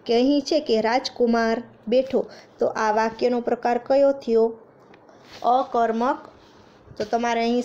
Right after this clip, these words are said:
બાજુમાં લખવાનું અકર્મક. ગાંધીજીએ ટુકડો ફાડ્યો. તો આ, આ વાક્યમાં સકર્મક ક્રિયાપદ કોને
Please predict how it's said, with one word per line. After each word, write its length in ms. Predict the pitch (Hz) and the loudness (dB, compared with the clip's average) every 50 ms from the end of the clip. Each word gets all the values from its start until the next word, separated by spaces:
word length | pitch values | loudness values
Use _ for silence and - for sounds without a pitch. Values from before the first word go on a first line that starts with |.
| - - | -4 -4
બાજુમાં 420 | 220 214 220 214 233 233 233 233 233 | -2 -2 0 0 0 0 0 0 2
લખવાનું 600 | 247 247 240 - - 226 214 208 208 208 - - | 0 0 -2 -4 -4 -4 -2 -2 -4 -6 -8 -4
અકર્મક. 1000 | - 240 247 262 254 254 - 220 214 220 214 220 220 214 214 - 226 202 - - - - - - - - - - - - - - - - - - - - - - - - | 0 2 2 2 0 0 0 0 2 2 0 0 -2 -2 -2 -2 -2 -2 -2 -6 -14 -20 -20 -20 -20 -20 -20 -20 -20 -20 -20 -20 -20 -20 -20 -20 -20 -20 -20 -20 -14 -6
ગાંધીજીએ 880 | 233 220 247 254 262 269 269 285 302 311 269 277 277 285 285 285 294 294 285 - - - - - - - - - - - - - - - | -2 0 2 2 2 2 2 2 2 2 2 2 2 4 4 4 4 4 2 -2 -10 -20 -20 -20 -20 -20 -20 -20 -20 -20 -20 -12 -6 -4
ટુકડો 600 | 262 240 - - 269 254 247 262 285 330 339 - - - - - - | -4 -2 0 0 2 4 6 6 4 2 0 -4 -10 -18 -12 -6 -2
ફાડ્યો. 400 | 254 247 233 233 226 196 202 - - - - - - - - - - - - - - - - - - - - - - - - - - - - - - - - - - - - - - - - - - - - - | 0 0 0 0 0 -2 -4 -4 -8 -14 -20 -20 -20 -20 -20 -20 -20 -20 -20 -20 -20 -20 -20 -20 -20 -20 -20 -20 -20 -20 -20 -20 -20 -20 -20 -20 -20 -20 -20 -20 -20 -20 -20 -20 -20 -20 -20 -20 -20 -10 -2 2
તો 280 | 240 247 247 - - - - - - - - - | 2 2 2 2 -2 -12 -20 -20 -20 -20 -10 -6
આ, 180 | 254 247 247 240 226 - - - - - - - - - - - - - - - - - - - - - - - | -2 -2 0 -2 -2 -4 -8 -18 -20 -20 -20 -20 -20 -20 -20 -20 -20 -20 -20 -20 -20 -20 -20 -20 -20 -14 -6 -4
આ 180 | 262 269 294 | -2 0 0
વાક્યમાં 800 | 285 269 262 262 262 262 - 262 254 247 247 240 247 262 285 302 - - - - - - - - - - - - - - - - - - - - - - - | 0 0 0 -2 -2 -4 -4 -2 0 0 0 0 -2 -2 -2 -4 -6 -12 -20 -20 -20 -20 -20 -20 -20 -20 -20 -20 -20 -20 -20 -20 -20 -20 -20 -20 -20 -20 -18
સકર્મક 720 | - - - 285 302 330 330 - 311 311 302 302 311 302 - - - - - | -6 -2 0 2 2 2 0 0 2 2 2 2 0 -2 -4 -6 -14 -8 -6
ક્રિયાપદ 460 | 294 277 277 269 233 - - 208 196 - - | -2 0 0 0 0 0 -2 -6 -6 -6 -4
કોને 300 | - 202 196 190 185 | -4 -2 -2 -4 -6